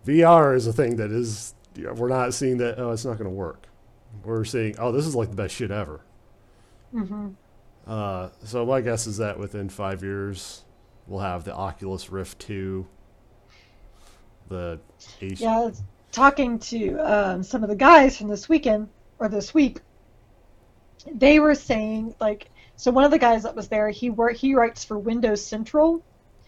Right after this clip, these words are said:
Speaker 2: and he said that they now have a V R guy. <laughs> It's, like, all he does. And because they're Windows, they obviously, they don't do PlayStation. That it's all, it's, uh,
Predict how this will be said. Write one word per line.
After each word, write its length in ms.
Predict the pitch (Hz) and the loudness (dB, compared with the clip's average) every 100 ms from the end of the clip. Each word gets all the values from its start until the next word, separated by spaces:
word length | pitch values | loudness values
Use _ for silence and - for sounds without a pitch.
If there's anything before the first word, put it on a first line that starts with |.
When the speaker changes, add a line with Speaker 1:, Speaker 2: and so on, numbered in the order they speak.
| - - - - _ - | -20 -20 -20 -20 _ -10
Speaker 2:
and 100 | 208 | 0
he 160 | 285 | 0
said 220 | - 330 | 4 6
that 160 | 262 262 | 6 6
they 160 | 262 226 | 4 4
now 320 | 208 226 240 | 2 4 2
have 440 | 214 208 226 233 - | 4 6 6 4 -4
a 140 | 226 196 | -2 -2
V 240 | 202 254 | 2 6
R 240 | 247 226 208 | 6 6 0
guy. 600 | 160 196 202 190 160 - | -4 -2 0 0 -2 -12
<laughs> 60 | - - - - | -12 -12 -14 -16
It's, 80 | - | -10
like, 160 | 233 - - | -10 -10 -4
all 260 | - 240 240 | 2 4 4
he 200 | 247 220 | -2 -2
does. 580 | 208 208 214 - 233 - - - - - | 2 2 0 -6 -8 -14 -20 -20 -20 -12
And 240 | 240 220 220 | -8 -6 -4
because 260 | 233 247 | 0 0
they're 120 | 233 214 | 0 0
Windows, 420 | 240 233 214 202 | 0 4 4 4
they 60 | |
obviously, 280 | 214 196 208 | 0 0 -4
they 80 | 196 | -2
don't 140 | 196 | -2
do 140 | 196 208 | -4 -2
PlayStation. 640 | 240 254 202 185 - 196 | 0 0 0 -6 -6 -8
That 160 | 190 - | -6 -8
it's 200 | - - | -12 -8
all, 220 | 202 214 | -6 -4
it's, 340 | - 202 190 - | -6 -6 -8 -4
uh, 260 | 190 - | -4 -6